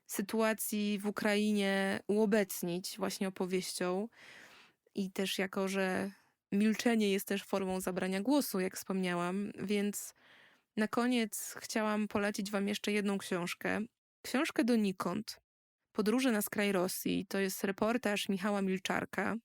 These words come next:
I chciałabym polecić wam tę książkę nie tylko dlatego, że jest to trochę książka właśnie o niczym, w tym sensie, że jako nic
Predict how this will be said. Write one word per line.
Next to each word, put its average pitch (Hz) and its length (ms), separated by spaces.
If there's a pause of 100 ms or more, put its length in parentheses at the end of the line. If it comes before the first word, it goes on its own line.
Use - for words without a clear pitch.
(480)
I - 40
chciałabym 285 420
polecić 247 400
wam 240 140
tę 226 100
książkę - 440
nie 226 120
tylko 320 260
dlatego, 196 880
że 202 260
jest 202 240
to 196 540 (520)
trochę 349 340
książka 240 420
właśnie 214 320
o 208 80
niczym, 190 680 (180)
w - 60
tym 240 220
sensie, 202 720 (960)
że 196 500
jako 208 320
nic 220 640